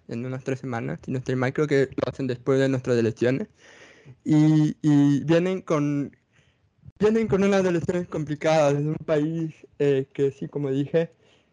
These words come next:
está en éxta-, en éxtasis por haber ganado el mundial, pero tienen uno de los países con las mayores inflaciones en el mundo, es el séptimo país,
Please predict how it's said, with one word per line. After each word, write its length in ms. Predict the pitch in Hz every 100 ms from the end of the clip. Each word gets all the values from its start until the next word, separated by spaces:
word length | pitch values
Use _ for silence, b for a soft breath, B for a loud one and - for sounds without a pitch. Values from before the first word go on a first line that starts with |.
| b _ _ _ _
está 180 | -
en 120 | 156 156
éxta-, 260 | 156 165 -
en 300 | 147 - 151
éxtasis 440 | 160 - 143 156
por 280 | - 139 131
haber 180 | 131 139
ganado 240 | 139 139
el 60 | 143
mundial, 380 | 139 131 139 143
pero 380 | 156 151 147 -
tienen 260 | 147 139
uno 120 | 139 143
de 100 | 139
los 100 | 139
países 360 | 131 131 135
con 380 | - 131 127 127
las 240 | 127 123 143
mayores 380 | 135 135 139 143
inflaciones 600 | 139 123 120 131 135 131
en 100 | 127
el 100 | 120
mundo, 440 | 147 165 160 175 b b b b
es 160 | 127 123
el 140 | 120
séptimo 480 | - 139 139 139 127
país, 360 | 123 123 156